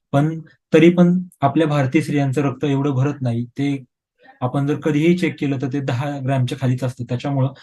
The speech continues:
बऱ्याचशा वेळेला रक्तक्षय, शरीरात रक्त कमी असल्यामुळं पायांना सूज येते. हे एक प्रामुख्याने महत्वाचं कारण भारतामध्ये सापडतं. पण त्याचं दुसरं कारण आहे की गर्भवती महिलांना जर त्यांचा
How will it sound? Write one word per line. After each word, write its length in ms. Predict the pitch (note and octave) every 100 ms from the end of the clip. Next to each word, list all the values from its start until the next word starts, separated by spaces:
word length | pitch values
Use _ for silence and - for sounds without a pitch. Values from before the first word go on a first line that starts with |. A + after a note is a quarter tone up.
| - - -
बऱ्याचशा 480 | C#3+ E3 E3 G3
वेळेला 400 | F3+ D3+ C3 B2+ - _ _ _ -
रक्तक्षय, 680 | D#3+ D#3+ F#3 F3+ E3 D#3+
शरीरात 360 | D#3+ D3+ D3 D3
रक्त 280 | D3+ D3+ F3 F3
कमी 180 | D#3
असल्यामुळं 560 | D3+ C3 D3+ C3+ C3+ C#3+ - _ _
पायांना 380 | C#3+ C#3 C#3 D3
सूज 260 | C#3+ D3 B2+
येते. 200 | A#2+ A#2+
हे 180 | B2 D#3+
एक 140 | E3+
प्रामुख्याने 760 | D#3+ D3+ D3+ C#3+ D3 C#3+ D3+ D3+
महत्वाचं 420 | D3+ C3+ D#3 D3+
कारण 300 | D3 D3 C#3+
भारतामध्ये 640 | A#2+ B2 C3+ C#3 C3 C#3 - _ _
सापडतं. 480 | D3+ C3+ A#2+ A#2+ A#2
पण 180 | - C#3
त्याचं 260 | D3 D3+
दुसरं 320 | D3+ E3+ F#3+ F#3+
कारण 280 | F3 E3
आहे 240 | E3 B2+ A#2 - _ _ _ _
की 340 | D3+ D3+ D3+
गर्भवती 560 | C3+ D#3+ F3+ F#3 F3+ F#3+
महिलांना 640 | F3+ D#3 D#3 D#3 D3 C3+ C#3 _ _ _ _ _ _
जर 160 | D3 D#3
त्यांचा 520 | D#3 D3+ D#3+ D#3 D3+